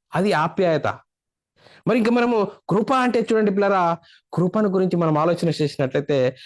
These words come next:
కృప అంటే చెడిపోయిన పాపిని, అంటే పాపిగా ఉన్న వ్యక్తిని, ఏ యోగ్యత లేని వ్యక్తిని, పాపిగా ఉన్న ఆయనను హక్కున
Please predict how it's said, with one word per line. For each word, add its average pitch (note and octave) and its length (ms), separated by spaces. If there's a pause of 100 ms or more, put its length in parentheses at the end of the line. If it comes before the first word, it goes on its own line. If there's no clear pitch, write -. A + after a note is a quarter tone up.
(160)
కృప G3+ 220
అంటే A3+ 480 (420)
చెడిపోయిన D3 720
పాపిని, D3+ 720
అంటే C3 360 (200)
పాపిగా F#3 460
ఉన్న F#3 280
వ్యక్తిని, F#3+ 440
ఏ E3+ 320
యోగ్యత G3 420
లేని F#3+ 360
వ్యక్తిని, F#3+ 720 (360)
పాపిగా F#3+ 420
ఉన్న G3+ 200
ఆయనను G3 680 (240)
హక్కున F#3+ 320